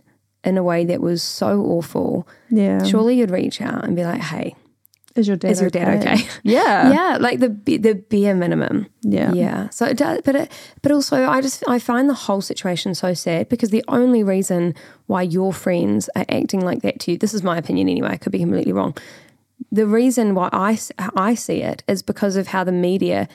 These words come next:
Speaker 1: have treated people
Speaker 2: Mm.
Speaker 1: and how they've demonized people and how Jacinda's pushed for it. And I think,
Speaker 2: Mm.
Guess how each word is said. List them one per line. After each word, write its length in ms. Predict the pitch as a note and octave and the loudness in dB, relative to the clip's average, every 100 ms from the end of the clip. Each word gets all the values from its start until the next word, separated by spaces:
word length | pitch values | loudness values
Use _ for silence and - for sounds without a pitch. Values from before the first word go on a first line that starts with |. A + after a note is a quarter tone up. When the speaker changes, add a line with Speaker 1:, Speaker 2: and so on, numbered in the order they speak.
| _ | _
Speaker 1:
have 180 | - F3 | -6 -4
treated 340 | - B3+ - | 0 -2 -2
people 420 | - - - - _ | -10 -10 -10 -14 _
Speaker 2:
Mm. 260 | A#3 A3+ G3 | 4 4 4
Speaker 1:
and 180 | G3+ F#3 | 0 0
how 220 | G3 G3 | 0 0
they've 320 | F#3+ F3+ E3 - _ _ _ | 2 0 -2 -12 _ _ _
demonized 600 | - F3+ G#3 G3+ F3+ - | -2 0 2 0 -2 -4
people 360 | - F#3+ G3+ G3+ | -6 -2 0 0
and 160 | G#3 | 0
how 120 | F3+ F3 | 0 -2
Jacinda's 480 | F3 - F#3+ F3 | -4 -2 0 -2
pushed 400 | E3 - A3+ - | -4 -2 -4 -4
for 260 | - E3+ - | -4 -2 -2
it. 140 | - - | -2 -4
And 100 | G3 | -4
I 120 | F#3+ | -2
think, 280 | - F#3+ F3+ | 0 2 2
Speaker 2:
Mm. 160 | - | -2